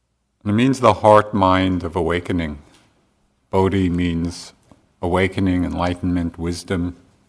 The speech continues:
And citta means heart or mind. And in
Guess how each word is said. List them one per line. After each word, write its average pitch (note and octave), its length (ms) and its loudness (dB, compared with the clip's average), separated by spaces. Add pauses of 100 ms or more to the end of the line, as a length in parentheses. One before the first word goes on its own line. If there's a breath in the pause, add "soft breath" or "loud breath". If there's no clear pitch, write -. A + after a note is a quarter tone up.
(800)
And E2+ 240 -4
citta G2+ 420 -2
means F2 440 -2
heart F#2 420 4 (540)
or F2 100 -8
mind. E2+ 560 -4 (3250)
And G2+ 180 0
in F#2+ 320 0